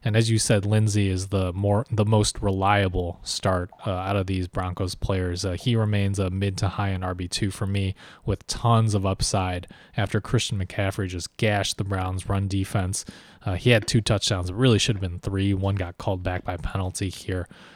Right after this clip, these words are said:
Um, this is another close one to call, but you know what? I think maybe the Browns keep rolling here, and maybe they have a shot at the A F C North if Pittsburgh loses to New England.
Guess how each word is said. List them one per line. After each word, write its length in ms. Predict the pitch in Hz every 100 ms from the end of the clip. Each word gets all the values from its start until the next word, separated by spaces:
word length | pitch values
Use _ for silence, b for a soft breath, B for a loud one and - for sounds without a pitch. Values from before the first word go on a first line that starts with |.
| b b
Um, 360 | 98 90 87 87 _ _ - -
this 180 | 139 147
is 100 | 151
another 280 | 139 135 127
close 340 | - 123 139
one 120 | 131
to 80 | 113
call, 260 | - 101 107
but 220 | 92 87 _
you 100 | 113
know 80 | 104
what? 260 | 113 127 156
I 100 | 104
think 480 | - 104 131 - - b b b b b
maybe 260 | 107 131 165
the 80 |
Browns 400 | 165 110 110 160
keep 240 | - 156 127
rolling 300 | 113 175 170
here, 220 | 120 92
and 460 | 92 95 120 113 104
maybe 260 | 113 139
they 140 | 143 165
have 160 | 165
a 60 | 175
shot 320 | - 123 165
at 160 | 175 -
the 60 |
A 120 | 147
F 80 | 170
C 180 | - 190
North 380 | 143 185 180 -
if 160 | 98
Pittsburgh 460 | - 147 - 170 117
loses 360 | 104 95 90 -
to 120 | 110
New 140 | 98
England. 400 | 104 185 131 90